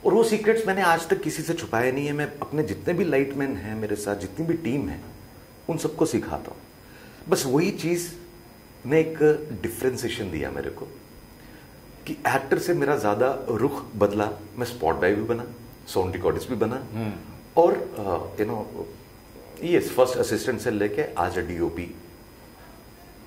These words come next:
Speaker 2: आपका बीच का एक दौर जो है वो कर्नाटका में भी रहा,
Speaker 1: जी।
Speaker 2: अशोक कश्यप जी के साथ।
Speaker 1: जी, जी, जी।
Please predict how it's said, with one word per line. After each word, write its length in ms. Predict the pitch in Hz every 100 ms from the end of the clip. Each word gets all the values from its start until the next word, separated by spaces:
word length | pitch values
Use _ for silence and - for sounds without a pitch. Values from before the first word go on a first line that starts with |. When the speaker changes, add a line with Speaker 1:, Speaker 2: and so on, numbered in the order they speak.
| - - - - - - 120
Speaker 2:
आपका 260 | 139 180
बीच 360 | 135 156 175 -
का 420 | 180 165 160 160
एक 280 | 123 120 110
दौर 260 | 120 117
जो 340 | 104 104 110 98
है 120 | 101
वो 160 | 95 98
कर्नाटका 580 | 110 104 104 98 104
में 180 | 95 92
भी 100 | 90
रहा, 260 | 87 87 92
Speaker 1:
जी। 60 |
Speaker 2:
अशोक 360 | 117 165 123 120
कश्यप 260 | - 104 -
जी 120 | 101
के 140 | 98
साथ। 240 | 92 98 98
Speaker 1:
जी, 60 |
जी, 140 | - -
जी। 160 | -